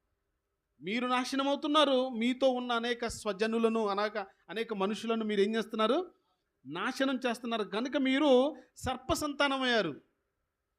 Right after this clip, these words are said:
మీరు సర్ప సంతానమా?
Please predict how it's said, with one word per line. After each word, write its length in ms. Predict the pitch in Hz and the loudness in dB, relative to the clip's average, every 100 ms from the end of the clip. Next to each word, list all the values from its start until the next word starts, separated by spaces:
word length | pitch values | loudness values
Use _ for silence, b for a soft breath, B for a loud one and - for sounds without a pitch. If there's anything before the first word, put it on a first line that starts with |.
| _ _ _ _ _ _ _ _ _ _ _ _ _ _ | _ _ _ _ _ _ _ _ _ _ _ _ _ _
మీరు 140 | 196 269 | -8 -4
సర్ప 340 | 202 - 269 | -4 -4 -4
సంతానమా? 1000 | 262 254 254 262 254 233 285 349 185 127 | -4 -4 -2 0 0 0 0 0 0 -4